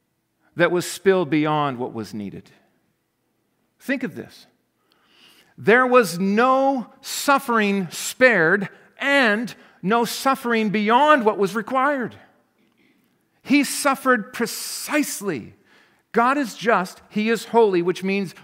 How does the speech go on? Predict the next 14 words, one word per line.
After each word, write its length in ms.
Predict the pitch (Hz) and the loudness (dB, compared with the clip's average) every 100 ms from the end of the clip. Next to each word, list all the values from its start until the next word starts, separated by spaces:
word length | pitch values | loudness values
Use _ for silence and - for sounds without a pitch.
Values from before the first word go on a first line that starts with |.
| - | -8
retribution 1120 | 143 247 240 247 175 196 262 - 190 175 196 - - 185 | 0 0 0 -4 -4 -2 -2 -2 -4 -4 -6 -10 -12 -2
is 380 | 202 214 - - _ - | 2 2 0 -16 _ -8
precise. 840 | 196 - - 208 208 120 - - | -6 -6 -8 -2 -2 -2 -8 -8
It 100 | 175 | -4
is 200 | 185 - | -4 -4
not 360 | 185 233 226 - - _ | -2 0 0 -2 -20 _
hopeful 680 | - 208 196 - 143 101 87 - - | -2 -2 -2 -4 -4 -4 -6 -20 -6
or 400 | 175 170 147 - - _ _ _ _ _ _ _ _ _ | 2 4 4 0 -20 _ _ _ _ _ _ _ _ _
wishy-washy. 960 | 143 226 - 202 170 143 127 - 104 - _ _ _ - | -2 -2 0 -2 4 4 4 -2 -16 -20 _ _ _ -10
You 340 | - 185 185 | -10 -6 -2
don't 160 | 254 254 | -2 2
want 160 | 254 240 | 2 2
a 40 | |
judge 600 | 143 202 226 156 151 | 2 4 4 4 0